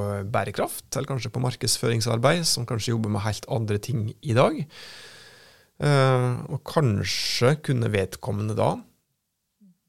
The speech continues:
med litt, eller mye, eller ingen hjelp i det hele tatt, kanskje utnytte potensialet sitt enda bedre, og kanskje hjelpe virksomheter til å nå målene sine på en enda bedre måte, hvis, eh, dere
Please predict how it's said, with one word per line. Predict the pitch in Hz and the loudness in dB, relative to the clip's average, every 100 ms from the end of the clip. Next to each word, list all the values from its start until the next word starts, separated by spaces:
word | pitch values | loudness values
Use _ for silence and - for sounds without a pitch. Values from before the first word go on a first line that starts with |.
| _ 135 | _ -4
med | 101 131 | 0 2
litt, | 156 - _ - - - - - | 2 -2 _ -10 -10 -12 -20 -6
eller | 127 127 | -2 0
mye, | 123 123 131 | 0 0 0
eller | 123 127 | 0 2
ingen | 120 | 2
hjelp | 110 107 | 2 2
i | 117 | 2
det | |
hele | 117 107 | 2 4
tatt, | 165 - - - - - | 2 0 -12 -12 -12 -14
kanskje | - 185 123 127 127 - _ _ 135 | -4 -4 -2 -2 -2 -6 _ _ -12
utnytte | 113 113 - 113 | -4 -4 -2 -6
potensialet | 113 120 - 117 101 101 | -2 0 2 2 2 -2
sitt | - - - | -4 -6 0
enda | 139 113 98 107 | 2 2 0 2
bedre, | 117 101 107 190 | 2 2 2 -2
og | 180 | -2
kanskje | 156 - | -2 -2
hjelpe | 113 113 98 - - 117 160 | -2 -2 -4 -8 -10 -10 -10
virksomheter | 135 117 - - 95 87 - - | -4 -4 -2 -4 -4 -8 -6 -10
til | - 104 98 104 | -2 0 0 2
å | 101 104 - - - - - - | 0 -2 -10 -18 -18 -16 -18 -8
nå | 120 113 | 0 4
målene | 113 101 95 | 4 4 4
sine | 95 104 104 | 2 2 0
på | 117 | -2
en | 143 120 | 0 0
enda | 98 104 | 0 0
bedre | 101 - 110 | 0 2 2
måte, | 104 - 143 139 | 2 2 0 0
hvis, | 107 98 - - | 0 2 0 -2
eh, | 104 104 | -2 0
dere | 101 | 0